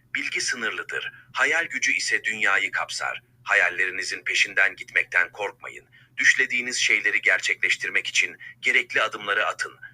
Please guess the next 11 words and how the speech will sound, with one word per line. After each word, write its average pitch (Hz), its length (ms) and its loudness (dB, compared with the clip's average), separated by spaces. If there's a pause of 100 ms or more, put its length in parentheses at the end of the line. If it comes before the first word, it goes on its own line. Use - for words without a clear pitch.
(120)
Nelson 120 440 0
Mandela, 101 440 0
"Cesaret, 90 600 0 (240)
korku 107 380 -8
olmadığı 95 560 -4
anlamına 90 460 -4
gelmez. - 580 -2 (460)
Cesaret 90 540 2
korkuya 104 500 0
rağmen 92 380 0
ilerlemektir. 82 840 -2